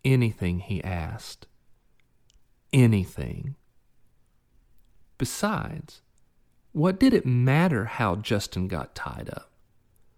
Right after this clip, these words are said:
And the fact that she and Ari now shared a secret together was intoxicating.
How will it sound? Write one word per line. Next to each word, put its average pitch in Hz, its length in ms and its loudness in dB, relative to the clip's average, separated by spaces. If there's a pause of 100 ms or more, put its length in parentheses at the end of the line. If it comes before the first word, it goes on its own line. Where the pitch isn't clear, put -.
(540)
And 175 160 8
the 170 60 8
fact 202 320 2
that - 160 2
she 190 220 2
and 156 180 4
Ari 151 400 2
now 135 320 2
shared 139 400 0
a 117 40 0
secret - 500 -4
together 131 440 -2
was 117 440 0 (640)
intoxicating. - 1300 -4